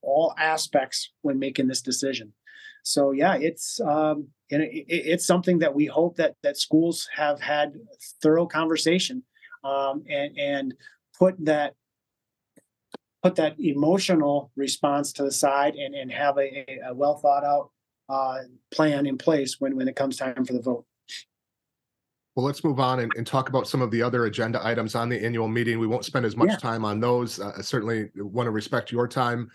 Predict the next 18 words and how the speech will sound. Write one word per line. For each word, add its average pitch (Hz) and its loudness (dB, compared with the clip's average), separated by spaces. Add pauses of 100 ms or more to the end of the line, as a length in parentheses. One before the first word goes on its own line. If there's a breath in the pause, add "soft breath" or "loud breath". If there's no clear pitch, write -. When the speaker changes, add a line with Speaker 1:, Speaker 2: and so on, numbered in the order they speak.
(240 soft breath)
Speaker 2:
Uh, 107 0
we're 113 0
continuing 127 0
our 113 2
conversation 117 -2
with 110 -2
Mel 113 2
Dow, 107 2
the, 107 0 (380 loud breath)
uh, 101 -2
Assistant 151 0
Director 120 -2
for 120 -2
the 104 0
W 104 0
I 98 0
A 98 -2 (140)
A. 131 -4